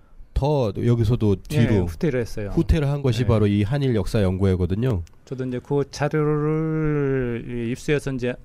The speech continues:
Speaker 2: 잠깐 봤는데 지금 뭐 기억은 하도 오래돼가지고 가물가물해지는데 어쨌든 상당히 우리한테 불리하고 그리고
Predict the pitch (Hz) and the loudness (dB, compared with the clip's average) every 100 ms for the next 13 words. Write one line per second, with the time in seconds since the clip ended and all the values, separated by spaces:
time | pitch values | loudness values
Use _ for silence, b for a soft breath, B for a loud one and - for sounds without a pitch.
0 | - - 127 135 123 117 113 104 123 107 | -10 -6 -2 0 2 0 0 -2 -4 -4
1 | - 123 113 135 120 107 107 101 98 - | -4 -4 -4 -6 -6 -6 -6 -6 -6 0
2 | 135 117 110 104 - - - 147 127 113 | 2 2 -2 -6 -12 -12 -4 0 2 2
3 | 110 - - 123 120 117 113 123 131 107 | 0 -2 -2 -2 0 0 -2 -2 -2 -4
4 | 113 107 - B B B B B B 139 | -4 -6 -8 B B B B B B 0
5 | 160 - 175 - 180 - 208 196 185 180 | 0 2 0 2 0 2 2 2 4 4
6 | 175 135 143 156 147 147 135 - 165 170 | 4 4 4 4 4 2 -2 0 2 2
7 | 196 196 - _ _ - - - - - | 0 -4 -14 _ _ -20 -20 -20 -20 -2
8 | 147 147 139 123 101 98 92 - 131 131 | 2 4 4 2 0 -2 -6 -4 2 2
9 | 123 156 180 | 4 2 2